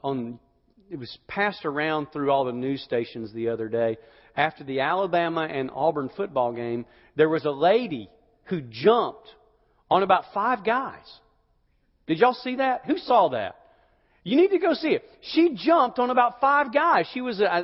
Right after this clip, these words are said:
I think, an Alabama fan, and there was some disrespect going on during that football game. And so, because Alabama gave her such a sense of worth, she was ready to take on these guys, and she literally jumped up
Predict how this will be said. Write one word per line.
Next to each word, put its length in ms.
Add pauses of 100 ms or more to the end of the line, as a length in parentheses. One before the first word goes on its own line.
I 60
think, 240
an 80
Alabama 640
fan, 340
and 100 (320)
there 120
was 200
some 460
disrespect 640
going 240
on 240
during 180
that 200
football 360
game. 220 (360)
And 180
so, 240
because 440
Alabama 580
gave 200
her 180 (120)
such 240
a 100
sense 420
of 140
worth, 460 (340)
she 200
was 160
ready 260
to 100
take 400
on 320
these 180
guys, 220
and 100
she 140
literally 420
jumped 420
up 240